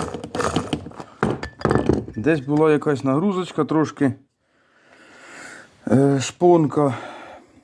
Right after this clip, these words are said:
Як бачите. Бачите, провернуло шпонку, стала вона ось сюди. Получається,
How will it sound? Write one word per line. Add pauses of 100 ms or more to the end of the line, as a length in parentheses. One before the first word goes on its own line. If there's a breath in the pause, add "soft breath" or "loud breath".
(420 loud breath)
Як
бачите. (3750 loud breath)
Бачите,
провернуло
шпонку,
стала
вона (1700)
ось
сюди. (140)
Получається,